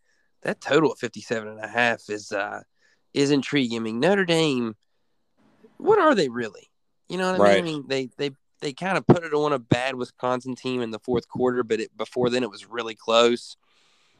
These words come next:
Speaker 1: Yeah, they beat Purdue, which that looks better now, right? And Tol-, Toledo scored points for V T, though. They didn't look too hot against Pitt, so maybe, just maybe, U S C is, uh, like you said, Zach, maybe right for the picking. But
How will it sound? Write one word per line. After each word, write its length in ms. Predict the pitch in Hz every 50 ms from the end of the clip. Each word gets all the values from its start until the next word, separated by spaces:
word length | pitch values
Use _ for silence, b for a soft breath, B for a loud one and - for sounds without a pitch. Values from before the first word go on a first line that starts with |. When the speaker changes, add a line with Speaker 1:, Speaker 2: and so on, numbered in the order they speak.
| _ _ -
Speaker 1:
Yeah, 120 | 120 - 208
they 80 | 330
beat 180 | 320 320 277 -
Purdue, 280 | - 180 - 156 202
which 180 | 180 127 - -
that 140 | 123 139 -
looks 160 | - 285 -
better 240 | - - - 107 101 - - 98
now, 100 | 98 101
right? 220 | 101 113 127 143 -
And 180 | - 123 117 -
Tol-, 200 | - 123 113 - _
Toledo 460 | - 117 113 117 120 117 120 120 120
scored 240 | 117 - - 117 107
points 460 | - - 117 120 127 123 - - - _
for 100 | 113 113 - _ _
V 140 | - 127 139
T, 280 | - - - 131 143 151
though. 380 | 151 165 165 165 170 170 165 - _ _ _ _ _ _ -
They 120 | 110 131
didn't 140 | 160 180 160
look 120 | 160 156
too 140 | - 143 139
hot 160 | 139 139 139
against 300 | 131 120 117 110 - -
Pitt, 280 | - 135 147 160 151 -
so 400 | - - 123 117 113 110 107 107 _ _ _ _ _ _ _ _ _ -
maybe, 600 | - 117 139 - 403 427 453 403 392 370 370 359 - _ _ _
just 280 | _ - 156 226 - -
maybe, 340 | 170 160 180 370 381 339 302
U 260 | 262 214 214 214 214
S 160 | 220 196 -
C 520 | - - 294 349 359 349 311 262 208 185 b b b b b b b b b b _ _
is, 260 | - 131 135 127 127
uh, 460 | 135 135 127 127 123 127 123 123 127 127
like 180 | - 131 139 -
you 60 | 131
said, 240 | 123 - 151 180 185
Zach, 200 | 135 135 131 120
maybe 180 | 131 131 127 120
right 200 | 117 123 127 -
for 100 | - 117
the 80 | 113
picking. 380 | - - 175 185 180 - 139 123
But 140 | 113 117 160